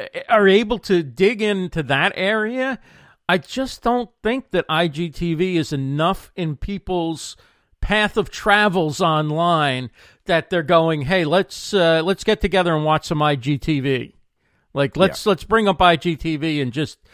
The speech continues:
Speaker 1: check the latest videos. No, you get into I G T V when somebody you follow who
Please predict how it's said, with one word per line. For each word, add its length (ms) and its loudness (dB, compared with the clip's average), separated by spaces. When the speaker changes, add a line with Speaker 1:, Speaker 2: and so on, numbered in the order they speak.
Speaker 1:
check 240 -4
the 80 -2
latest 420 0
videos. 540 0
No, 120 2
you 180 -2
get 160 2
into 200 0
I 140 4
G 200 -4
T 220 -6
V 200 -2
when 200 -6
somebody 420 -4
you 260 -2
follow 580 2
who 340 0